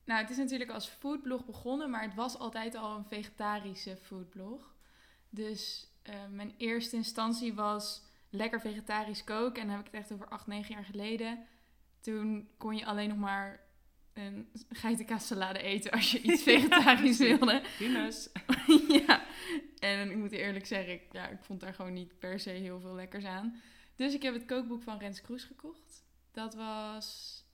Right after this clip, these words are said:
Speaker 1: helemaal vegetarisch of misschien soms vis erbij. Maar in elk geval geen vlees.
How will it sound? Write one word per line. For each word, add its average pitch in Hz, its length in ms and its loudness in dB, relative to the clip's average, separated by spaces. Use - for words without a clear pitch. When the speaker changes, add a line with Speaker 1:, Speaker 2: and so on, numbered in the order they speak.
Speaker 1:
helemaal 339 560 -6
vegetarisch 330 720 -6
of 277 120 -10
misschien 277 300 -2
soms 302 420 -4
vis - 440 -8
erbij. 302 400 -8
Maar 233 640 0
in 233 120 -2
elk 262 200 0
geval 233 460 -4
geen 233 260 -2
vlees. 233 540 -6